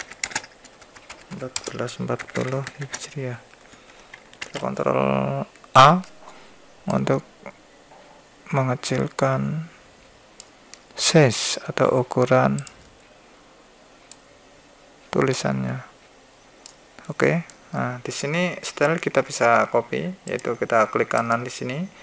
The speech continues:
pilih copy layer style, kemudian kita pastekan di tulisan satu Syawal ini, kita pilih paste layer style, maka otomatis stroke ini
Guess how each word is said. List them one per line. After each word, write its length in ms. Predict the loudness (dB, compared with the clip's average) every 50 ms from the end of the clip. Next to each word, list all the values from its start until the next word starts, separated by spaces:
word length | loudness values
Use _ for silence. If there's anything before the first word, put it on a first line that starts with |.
| -20 -20 -20 -20 -20 -20 -20 -20 -14 -8
pilih 560 | -6 -4 -4 -4 -4 -4 -4 -4 -6 -6 -8 -10 -14 -20 -20 -20 -20 -20 -20 -20 -20 -20 -20 -16 -12 -10
copy 240 | -8 -6 -6 -6 -4
layer 320 | -4 -4 -4 -4 -4 -6 -6 -8
style, 400 | -8 -6 -4 -4 -4 -4 -6 -8 -10 -14 -20 -20 -14 -10
kemudian 400 | -8 -6 -6 -4 -4 -4 -4 -4
kita 240 | -4 -4 -2 -2 -2
pastekan 720 | -2 -2 -4 -2 -4 -4 0 0 0 0 0 -2 -6 -8 -4 -2
di 80 | -2 -2
tulisan 480 | 0 0 0 0 0 0 -2 -2 -2
satu 160 | -2 -4 -4
Syawal 320 | -2 -2 0 0 0 0 -2
ini, 320 | -4 -6 -8 -10 -10 -10 -12 -14 -16 -20 -20 -20 -20 -20 -20 -20 -20 -20 -20 -20 -20 -20
kita 240 | -20 -12 -8 -8 -6
pilih 880 | -6 -6 -6 -6 -6 -6 -4 -4 -4 -6 -6 -8 -8 -8 -8 -10 -12 -14 -18 -20 -20 -20 -20 -20 -20 -20 -20 -20 -20 -16 -12 -10
paste 240 | -10 -8 -8 -8 -6
layer 240 | -6 -4 -6 -6 -8
style, 400 | -6 -4 -4 -4 -4 -4 -10 -14 -18 -20 -12 -4
maka 240 | -2 0 2 4 4
otomatis 800 | 4 4 4 4 4 4 2 0 -2 -2 -6 -8 -8 -10 -12 -16 -20 -20 -20 -20 -20 -20 -20 -20 -20 -20 -20 -20 -20 -20 -20 -20 -20 -20 -20 -12 -8
stroke 720 | -6 -4 -2 -2 0 0 0 2 4 6 6 6 6 6
ini 400 | 4 4 2 0 0 -2 -2 -4